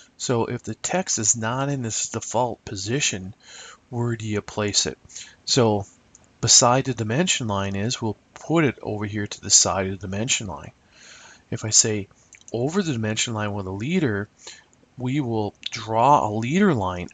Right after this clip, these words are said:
out. And so you can follow the text,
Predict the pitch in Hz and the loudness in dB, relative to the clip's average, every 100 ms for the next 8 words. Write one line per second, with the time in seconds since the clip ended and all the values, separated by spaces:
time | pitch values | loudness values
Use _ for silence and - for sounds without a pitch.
0 | - 113 123 - - - _ - _ _ | -2 0 0 -2 -6 -6 _ -20 _ _
1 | - 110 107 104 101 101 - 110 107 - | -10 -4 0 0 0 0 0 0 -2 -6
2 | 101 - 110 143 139 - 113 101 - | -4 0 4 4 2 0 -2 -2 -4